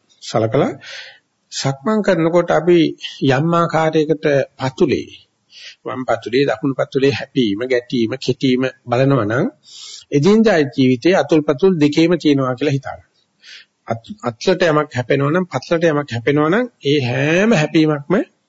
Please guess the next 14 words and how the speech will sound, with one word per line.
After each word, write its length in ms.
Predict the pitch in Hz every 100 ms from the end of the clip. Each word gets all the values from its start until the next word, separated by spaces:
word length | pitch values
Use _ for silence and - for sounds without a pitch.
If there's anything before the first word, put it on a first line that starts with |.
| _ - - -
සයි-, 340 | - 104 110
හරියට 340 | - 110 117 117
ඕන 180 | 110 123
තරක 220 | 131 131
ප්‍රශ්නයක් 340 | 139 131 151 120
නැහැ. 220 | 202 - - - - - - -
හැම 220 | - 123 151
එකක්ම 480 | 160 156 147 - 196
අපි 240 | 156 156
සතිමත් 380 | 143 135 123 131
වෙනවා. 240 | - 139 _ _ _ _ _ _ _ _ _ _ _ _ _ _ - - _
අ, 120 | 123 110 107 104 104 104 101 - - _ _ _ _ -
ඒ 160 | 131 143
වගේම 420 | 175 180 190